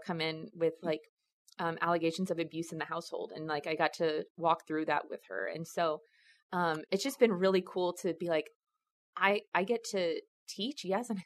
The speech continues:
love the math. We won't even go down that 'cause that's a whole nother topic. But I get to pray with my students and say,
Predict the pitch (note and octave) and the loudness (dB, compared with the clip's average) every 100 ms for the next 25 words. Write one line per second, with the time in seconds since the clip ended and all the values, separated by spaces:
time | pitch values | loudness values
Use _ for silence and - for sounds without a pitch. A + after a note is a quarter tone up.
0 | - F3+ G3+ F3 D#3+ E3+ A#3+ - F#3 F3 | -4 -2 -2 -4 0 0 0 -2 -4 -2
1 | E3+ F#3 E3+ E3+ E3 D3+ D3 D3 - - | -4 -6 -2 0 0 -2 -2 -6 -6 -12
2 | - - - - - G#3 - F#3+ F#3 - | -12 -20 -8 -8 -6 -10 -8 -6 -6 -8
3 | - - - - _ _ - - G#3+ G3 | -8 -6 -6 -8 _ _ -20 -20 -14 2
4 | G3 F3+ - - _ - G#3+ A3+ - - | 6 6 4 -4 _ -14 -10 -10 -8 2
5 | B3 G3 _ _ - F#3+ F#3+ B3 B3 F3+ | 2 2 _ _ -16 -4 0 0 -2 -4
6 | E3+ E3+ D3+ D#3+ - F#3+ F#3 E3+ E3 | -4 -4 -6 -6 -8 -6 -2 0 0